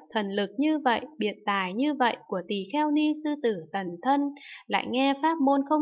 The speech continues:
thể nghĩ bàn, mây pháp rộng lớn thấm nhuần nơi tâm, bèn sinh niệm rằng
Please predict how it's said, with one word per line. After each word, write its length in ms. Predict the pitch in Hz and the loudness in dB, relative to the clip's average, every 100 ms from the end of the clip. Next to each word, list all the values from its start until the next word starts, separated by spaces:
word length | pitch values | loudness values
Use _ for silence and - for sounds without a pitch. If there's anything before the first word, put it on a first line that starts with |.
| 294 | 2
thể 140 | 233 165 170 | -2 -2 -4
nghĩ 180 | 220 277 | -4 0
bàn, 240 | 226 202 180 - - - - | 0 0 -2 -12 -20 -18 -2
mây 220 | 240 262 269 | 2 2 2
pháp 140 | 302 | -2
rộng 240 | 277 214 233 | 0 -2 -2
lớn 180 | 196 202 233 | -4 -4 -2
thấm 240 | - 233 | -2 2
nhuần 180 | 269 240 175 202 | 2 2 0 0
nơi 200 | 269 277 | 0 2
tâm, 140 | 285 285 285 - - | 2 2 0 -8 -8
bèn 220 | 196 175 165 - | -8 -8 -10 -4
sinh 180 | 269 277 | 0 2
niệm 160 | 247 - _ | 2 -2 _
rằng 300 | 208 196 180 | -4 -4 -4